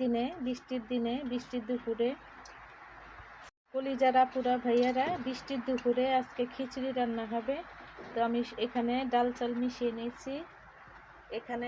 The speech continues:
হলুদের গুঁড়া, মরিচের গুঁড়া, ধনিয়া গুঁড়া, গরম মশলা, পেঁয়াজ, কাঁচামরিচ, টমেটো, আলু নিয়ে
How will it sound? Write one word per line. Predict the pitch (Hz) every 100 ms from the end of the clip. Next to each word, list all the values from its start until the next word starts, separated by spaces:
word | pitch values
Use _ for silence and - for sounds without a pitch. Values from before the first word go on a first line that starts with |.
| 240
হলুদের | 233 226 247 262 254 240
গুঁড়া, | 240 247 247 285 302
মরিচের | 247 240 233 247 233
গুঁড়া, | 226 226 247 226
ধনিয়া | 220 226 233 226
গুঁড়া, | 240 240 - - - - - 180 196
গরম | 233 247 240
মশলা, | 226 - 226 226 320 - - - - -
পেঁয়াজ, | - 254 240 254 285 - - - -
কাঁচামরিচ, | 233 240 247 240 226 233 277 330 - - - - - - - - -
টমেটো, | 247 247 240 262 277 254
আলু | 240 247 302 - - -
নিয়ে | 233